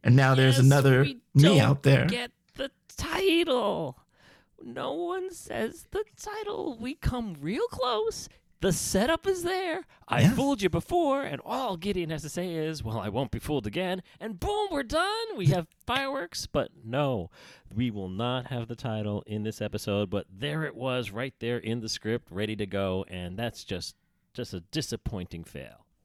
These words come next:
Speaker 1: Yeah, I, I agree. And also, I'm rooting for Ru-, I was rooting for Reed to say it every time. So that also throws that
Speaker 2: He's,
Speaker 1: away,
Speaker 2: well,
Speaker 1: so.
Speaker 2: he's the only one who has said it. So he, we still have that streak going.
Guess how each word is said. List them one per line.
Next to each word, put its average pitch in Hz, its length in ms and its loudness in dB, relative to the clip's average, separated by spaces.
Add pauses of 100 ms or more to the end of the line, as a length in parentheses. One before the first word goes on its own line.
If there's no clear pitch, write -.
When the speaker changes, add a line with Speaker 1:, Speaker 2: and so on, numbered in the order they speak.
(280)
Speaker 1:
Yeah, 120 160 4 (640)
I, 123 180 2 (100)
I 120 500 6
agree. 127 480 6
And 117 300 6 (360)
also, 110 680 6 (380)
I'm 127 260 8
rooting 120 320 8
for 123 180 6
Ru-, 135 360 8 (140)
I 123 120 6
was 131 160 4
rooting 143 320 8
for 135 160 4
Reed 135 280 8
to 117 80 6
say 123 220 6
it 127 80 6
every 127 220 6
time. 127 420 8
So 110 360 6
that 117 340 4 (140)
also 117 340 4
throws 117 320 4
that 110 160 6
Speaker 2:
He's, 123 80 2
Speaker 1:
away, 117 280 4
Speaker 2:
well, - 80 -6
Speaker 1:
so. 104 180 2
Speaker 2:
he's 107 80 2
the 175 140 -8
only 165 180 -4
one 147 140 -4
who 123 120 -6
has 147 320 -4
said 87 220 -8
it. 76 160 -12
So 98 160 -4
he, 117 140 -4
we 123 140 -8
still 165 160 -4
have 123 120 -6
that 117 160 -2
streak 95 260 -16
going. 71 240 -20